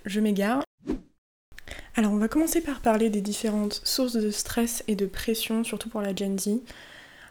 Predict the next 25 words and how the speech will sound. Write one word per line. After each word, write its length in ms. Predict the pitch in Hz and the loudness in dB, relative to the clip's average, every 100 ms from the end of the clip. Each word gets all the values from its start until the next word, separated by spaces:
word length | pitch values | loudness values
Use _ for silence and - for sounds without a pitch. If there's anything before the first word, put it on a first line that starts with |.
| - | -6
euh, 800 | 196 190 185 185 185 185 185 185 190 | -2 0 0 0 -2 -2 -2 -2 -4
qui 80 | - | -6
peuvent 220 | - 196 | -4 0
nous 120 | 196 | 0
toucher 360 | 196 202 - 208 | -2 -4 -2 -2
tous. 440 | 202 233 - - - - - - - - - | -2 -2 -2 -4 -12 -20 -20 -20 -20 -10 -4
Euh, 220 | 208 190 | -2 0
et 140 | 202 | 0
on 60 | 196 | 0
va 120 | 196 | 0
commencer 340 | 196 202 214 | 0 -2 -2
par 160 | 277 196 | -4 -2
les 220 | 185 190 | -2 0
études. 400 | 240 - 233 202 - - - - | -2 -2 -2 -4 -6 -12 -18 -10
Yes ! 600 | 240 202 85 - - - - - - - - - | -2 0 0 -4 -6 -8 -10 -14 -12 -12 -14 -18
Tout 100 | - | -14
ce 60 | - | -6
qui 120 | 185 | -6
est 40 | |
performance 500 | 180 220 - 220 214 | -4 -4 0 0 0
académique, 880 | 214 208 202 196 190 190 190 196 - - | -4 -4 -2 -2 -2 -2 -4 -6 -10 -8
résultats 520 | 208 208 214 214 214 | -4 -2 -2 0 0
d'université, 1000 | 208 190 196 - - - 185 180 - - | 0 -2 -4 -8 -8 -6 -4 -4 -4 -6
les 240 | 208 214 | -4 -2
stages, 720 | 214 - 208 190 190 190 202 | -2 -4 -4 -4 -4 -6 -6